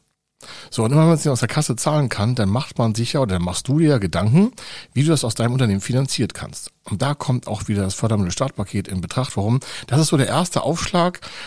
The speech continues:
den wir oftmals neben unseren YouTube-Videos, neben diesem Podcast, neben einem Erstgespräch auch mal empfehlen zu sagen, "Hey, ich beschäftige mich einfach mal tiefer damit, was ist eigentlich welche Förderart?"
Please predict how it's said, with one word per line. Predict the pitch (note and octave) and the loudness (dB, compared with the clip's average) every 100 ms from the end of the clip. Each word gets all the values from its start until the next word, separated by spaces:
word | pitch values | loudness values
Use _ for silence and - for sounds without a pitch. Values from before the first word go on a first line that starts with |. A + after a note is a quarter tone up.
| - | -4
den | B2+ C3+ C3+ | 2 2 4
wir | C3 A#2+ - | 2 2 0
oftmals | F3 - B2+ B2+ - | -4 -2 0 0 2
neben | C#3+ D#3+ | 4 4
unseren | D3+ C3+ | 2 2
YouTube-Videos, | B2 C3 - A#2+ B2+ A#2+ A#2+ A2+ | 2 2 0 0 0 2 0 0
neben | C3 D3 | 2 0
diesem | C#3+ C#3+ | 0 -2
Podcast, | - A2+ - A2+ A2+ B2 | 0 0 0 -2 0 0
neben | C3 D3 B2 | 2 2 2
einem | C3 | 0
Erstgespräch | G2+ G#2+ A#2 - A#2 A2+ G#2 | 0 -2 -4 -4 -2 -2 -2
auch | G#2+ | 0
mal | A#2 | 0
empfehlen | G#2 - A#2+ | 0 0 -2
zu | A#2+ | 0
sagen, | A2 A2+ G#2+ | 0 2 2
"Hey, | F#2+ G#2+ F#3+ - - - - - - - | 2 2 0 -4 -12 -8 -6 -8 -12 -6
ich | - | -2
beschäftige | - G2+ F#3 - C#3+ A#2 | 0 0 -2 -2 -4 0
mich | G2+ G#2 - | -2 -2 -4
einfach | G2+ A2 F#2+ | -6 -6 -4
mal | G2 F#2+ | -4 -4
tiefer | F#2+ - - C3+ | -4 -8 -4 -2
damit, | G2+ F2 G2 - | -2 -2 -2 -4
was | - G2+ C3 | -8 -6 -4
ist | D#3+ | -4
eigentlich | - A2+ A2 A2 G2+ | -2 -2 0 0 0
welche | G#2 G2+ F#2 | -2 -2 -2
Förderart?" | - E3+ D#3 C2 G#1+ - | -2 0 0 -2 -8 -16